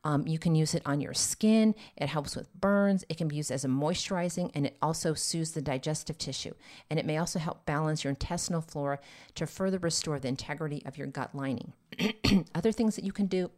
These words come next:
<clears throat> sorry, excuse me there, ladies.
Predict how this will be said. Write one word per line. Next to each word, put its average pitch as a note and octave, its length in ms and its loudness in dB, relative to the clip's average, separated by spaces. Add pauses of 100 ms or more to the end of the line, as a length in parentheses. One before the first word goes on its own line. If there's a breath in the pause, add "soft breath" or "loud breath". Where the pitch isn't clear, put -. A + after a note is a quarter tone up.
(260)
<clears throat> F#3 320 -8
sorry, D3 360 -10 (840)
excuse - 420 -6
me C#3+ 120 0
there, - 320 -8
ladies. D#3+ 340 -4